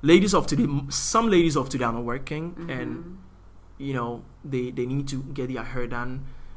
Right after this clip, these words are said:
Speaker 1: They need to buy some clothes, some shoes. They need to feed themselves. And so if you're not working and you don't have any, I mean, you can, you can, you can support them in any way. Probably they, they might, you might be loved,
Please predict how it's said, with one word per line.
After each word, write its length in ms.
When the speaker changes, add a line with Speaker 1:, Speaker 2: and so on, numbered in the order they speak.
Speaker 1:
They 100
need 160
to 80
buy 220
some 180
clothes, 360
some 120
shoes. 360
They 60
need 200
to 80
feed 260
themselves. 480
And 160
so 220
if 180
you're 80
not 140
working 500
and 240
you 140
don't 140
have 260
any, 460
I 100
mean, 200
you 120
can, 140
you 100
can, 200
you 100
can 140
support 380
them 160
in 80
any 180
way. 240
Probably 340
they, 80
they 120
might, 280
you 80
might 220
be 60
loved, 420